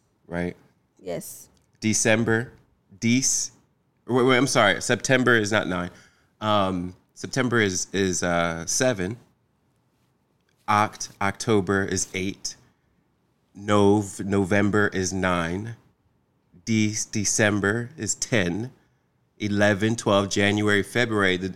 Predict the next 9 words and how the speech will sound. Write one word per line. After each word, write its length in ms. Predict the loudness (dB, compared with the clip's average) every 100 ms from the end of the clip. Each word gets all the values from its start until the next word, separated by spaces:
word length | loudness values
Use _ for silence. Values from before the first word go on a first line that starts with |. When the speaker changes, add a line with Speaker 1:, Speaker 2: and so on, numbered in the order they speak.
| -6
Speaker 1:
and 140 | -4
the 40 | -2
new 100 | 0
year 240 | 0 -2
begins 340 | -2 -2 -2
in 100 | -4
March 560 | -4 0 -2 -2 -12 -18 _ _ _ _ _ _ _ -12
at 260 | -4 -2 -2
the 480 | -6 -4 -4 -4